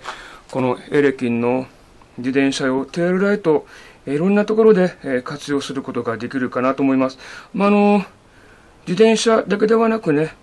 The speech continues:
安全灯とか、あとヘルメットにつけるとか、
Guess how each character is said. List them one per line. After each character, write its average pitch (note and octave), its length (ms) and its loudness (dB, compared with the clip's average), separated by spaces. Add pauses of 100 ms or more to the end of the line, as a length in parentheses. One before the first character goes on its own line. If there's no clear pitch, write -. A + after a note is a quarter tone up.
(360)
安 C#3+ 240 -2
全 C#3+ 260 0
灯 C#3 220 0
と B2 140 -4
か、 A2+ 380 -10 (500)
あ - 80 -12
と - 80 -8
ヘ D#3+ 160 -6
ル E3 140 2
メ E3 100 4
ッ E3 60 0
ト D#3+ 200 -2
に B2+ 100 2
つ - 120 -12
け D3 60 0
る C#3 120 0
と A#2 140 -6
か、 A2+ 340 -4